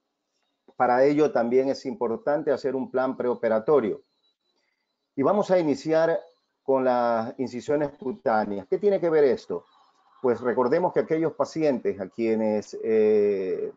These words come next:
a quienes presenten, eh, deformidades tanto varo como valgo o de tipo artrósico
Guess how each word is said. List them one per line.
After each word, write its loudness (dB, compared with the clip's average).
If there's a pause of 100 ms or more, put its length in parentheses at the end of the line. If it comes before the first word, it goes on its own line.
a -6
quienes -4
presenten, -4 (460)
eh, 4
deformidades 2
tanto -2
varo 4
como -2
valgo 0
o -10
de -10
tipo -6
artrósico 0